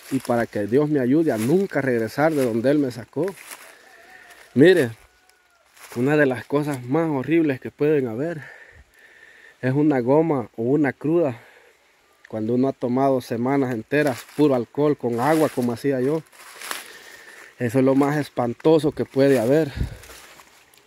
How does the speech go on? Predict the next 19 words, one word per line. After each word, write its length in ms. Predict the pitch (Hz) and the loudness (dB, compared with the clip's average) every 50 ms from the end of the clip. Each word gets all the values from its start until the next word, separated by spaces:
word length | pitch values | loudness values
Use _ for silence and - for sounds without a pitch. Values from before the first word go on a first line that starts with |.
| _ _ _ _ _ - - - - - - 101 104 | _ _ _ _ _ -20 -20 -20 -20 -16 -12 0 0
Donde 280 | 147 135 117 117 113 | 2 2 2 2 4
yo 160 | 123 160 180 | 4 4 4
vomitaba, 680 | 175 175 165 156 139 123 - 175 180 190 185 165 143 120 107 - _ _ _ _ _ _ _ _ _ _ _ _ _ _ _ _ _ _ _ - - - - _ _ _ - - - - - - - - - - | 4 4 2 0 0 -2 -2 -2 -2 0 0 -2 -4 -6 -10 -16 _ _ _ _ _ _ _ _ _ _ _ _ _ _ _ _ _ _ _ -20 -20 -20 -20 _ _ _ -20 -20 -20 -20 -20 -20 -20 -20 -18 -8
se 200 | - - 156 - | 2 2 2 2
secaba 500 | - 135 - - - 160 185 190 190 170 | 2 -4 -6 -4 -2 0 2 4 4 4
el 100 | 147 139 | 4 4
monte, 480 | 151 160 190 208 208 - - 131 113 104 - - - - - - _ _ | 2 4 4 2 2 0 -6 -6 -6 -6 -10 -18 -20 -20 -20 -20 _ _
literalmente, 1000 | - 120 147 165 165 - - 139 131 139 156 180 175 170 196 202 196 170 - 127 | -6 -2 -2 -2 -2 -4 -2 -2 -2 -2 0 -2 0 2 2 2 2 0 -4 -10
así 300 | 107 - - - 226 - | -12 -8 -2 -2 -2 -2
como 300 | - - 160 147 135 123 | -2 -4 -4 -2 -2 -2
lo 80 | 127 123 | -4 -6
escucha. 500 | - - - 214 202 - - 117 107 - - - - - _ _ _ _ _ _ _ _ - _ - - - - - - - - - - - - - - - - | -6 -6 -6 -6 -6 -6 -8 -14 -14 -14 -18 -20 -20 -20 _ _ _ _ _ _ _ _ -20 _ -20 -20 -20 -20 -20 -20 -20 -20 -20 -20 -20 -20 -20 -20 -16 -4
Donde 320 | 110 117 120 120 110 107 | 0 2 2 4 2 2
yo 120 | 110 117 120 | 2 2 2
vomitaba, 540 | 131 139 135 131 - - 143 139 139 135 131 | 4 4 2 2 2 2 2 2 2 2 -2
se 220 | - - 156 135 | -2 -2 -2 -2
secaba 560 | - - 135 123 _ - 160 151 160 160 143 | -2 -4 -12 -10 _ -6 -6 -4 -4 -2 0
la 140 | 135 127 123 | 0 2 2
hierba 440 | 131 151 165 175 170 151 127 117 | 4 4 4 4 4 2 -4 -8